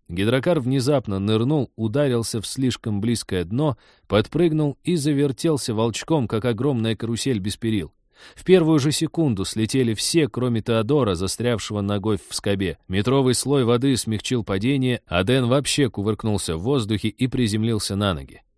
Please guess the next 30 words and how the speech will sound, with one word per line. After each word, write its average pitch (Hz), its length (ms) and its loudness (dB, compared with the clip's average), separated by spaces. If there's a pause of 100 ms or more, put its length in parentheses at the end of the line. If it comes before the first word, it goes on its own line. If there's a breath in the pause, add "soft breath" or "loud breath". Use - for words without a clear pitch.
(200)
Мигом 156 420 4
оценив 156 340 0
ситуацию, 135 540 0
киборг 123 360 -2
бросился 120 520 -2
на 117 140 0
черный 131 400 0
ускользающий 110 720 -2
хвост, 135 480 -2
несколько 131 560 -2
метров 120 380 -2
на 117 120 -2
нем 120 200 0
проволокся, 120 600 -2 (260 soft breath)
потом 127 280 2
подтянулся 147 600 -2 (120)
и 131 120 0
встал 143 360 0
на 135 140 0
упор, 135 400 0
как 110 200 -2
якорь. 110 420 -2 (260)
Остановить 113 560 0
не 113 60 0
остановил, 107 580 -2
зверюга 95 400 -2
была 95 160 0
мощная, 98 640 -4
дно 101 320 -4 (100)
илистое, 127 600 0